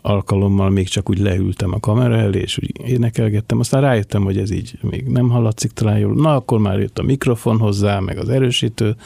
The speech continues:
A legizgalmasabb vála-, ilyen jellegű mini vállalkozásom az volt az első hónapban, amikor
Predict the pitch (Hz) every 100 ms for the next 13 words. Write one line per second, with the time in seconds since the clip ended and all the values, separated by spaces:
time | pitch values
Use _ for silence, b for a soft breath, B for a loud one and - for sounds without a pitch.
0 | B B B B B B B 113 135 127
1 | 113 101 101 101 - 98 107 101 - 117
2 | 110 92 95 95 98 101 98 107 92 98
3 | 92 95 104 101 92 104 95 98 98 98
4 | 95 98 - 95 92 95 90 92 98 98
5 | 98 - 95 98